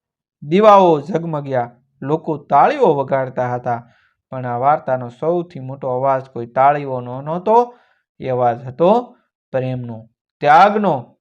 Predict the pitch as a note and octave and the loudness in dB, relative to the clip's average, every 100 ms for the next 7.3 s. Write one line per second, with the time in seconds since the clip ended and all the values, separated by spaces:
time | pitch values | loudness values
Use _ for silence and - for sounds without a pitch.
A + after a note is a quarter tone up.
0 | _ C3 B2 A#2 B2+ B2 - C3 B2 A#2 | _ -14 -12 -12 -12 -14 -10 0 0 0
1 | A2+ - - _ _ _ C3+ C3+ - - | -4 -18 -20 _ _ _ -12 -10 -12 0
2 | G3 G#3+ F#3 - C#3 C#3+ C#3 C3 B2 _ | 4 4 2 0 2 2 0 -6 -12 _
3 | _ _ _ B2 B2 C3 - C#3 C3 C3 | _ _ _ -8 0 0 0 -6 -6 -6
4 | C3 B2+ A#2+ A#2+ _ _ B2+ C#3 E3 D3 | -6 -4 -4 -6 _ _ -4 -2 -2 -4
5 | B2+ A#2+ B2 D3 F3 F3 _ C3+ C#3 C#3 | -10 -10 -10 -8 -10 -12 _ -12 -12 -12
6 | G#3 G#3 - D3 D#3 A3 F#3+ E3 C3 C3 | -12 -14 -10 0 0 0 -6 -8 -8 -10
7 | C#3+ B2 | -10 -12